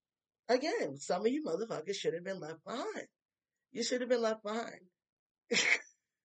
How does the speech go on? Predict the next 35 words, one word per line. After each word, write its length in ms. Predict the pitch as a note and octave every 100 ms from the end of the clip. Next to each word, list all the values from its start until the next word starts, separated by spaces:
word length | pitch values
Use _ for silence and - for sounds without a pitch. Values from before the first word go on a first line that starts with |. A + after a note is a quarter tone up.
| - - _ - - -
Because 280 | B3 C4 E4
this, 140 | F4 F4
this 160 | E4+
didn't 240 | E4 E4+ D#4
work 160 | D#4 -
for 60 |
you. 160 | G3 D#3+ -
This, 220 | G#3+ B3 B3+ F#3+
this, 240 | A#3+ - -
this, 300 | A#3+ - - _ _ - - _ _ _ _ _
this 140 | G#3+ A3+
didn't 200 | A3+ F#3
work 200 | F3+ F3
for 60 |
you. 140 | D#3 - - E3+
<laughs> 60 | - - _ _ _ _ _ _ _ _ _ _ _ - - - - - _ _ _ _ _
Spoiler 580 | - - C#4+ D4+ D4+ D4+
alerts 380 | C4 B3 A#3 A#3+ -
are 100 | G3+
coming 420 | A3 A#3 A3 G#3+ G3+
now 300 | F#3+ F#3+ E3 D3+ -
because, 360 | D3+ E3 G3 F3
of 120 | E3+
course, 380 | - A#3 G3+ G3 D#3
I 80 | F3
have 280 | F#3 F3 -
to 320 | - D#3+ E3 - -
touch 240 | F#3 F3+ -
on 360 | E3+ E3+ D#3+
the 100 | D#3 E3+
movie 640 | E3+ E3+ D#3+ D3+ D3+ D3 - _ _ _
because 320 | F3+ F3 F#3
here 140 | G#3 F3
we 120 | E3+
are, 160 | -